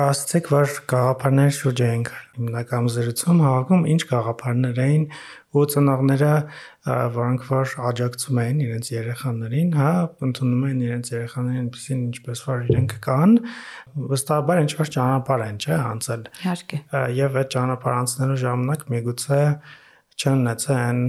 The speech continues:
Speaker 1: խումբը կամ այն սոցիալական աջակցությունը,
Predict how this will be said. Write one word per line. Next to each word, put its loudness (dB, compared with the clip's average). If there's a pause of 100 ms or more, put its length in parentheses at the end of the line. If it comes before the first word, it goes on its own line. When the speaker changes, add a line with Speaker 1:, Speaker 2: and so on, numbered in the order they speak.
(480)
Speaker 1:
խումբը 2 (140)
կամ -4
այն -2
սոցիալական -4 (400)
աջակցությունը, 2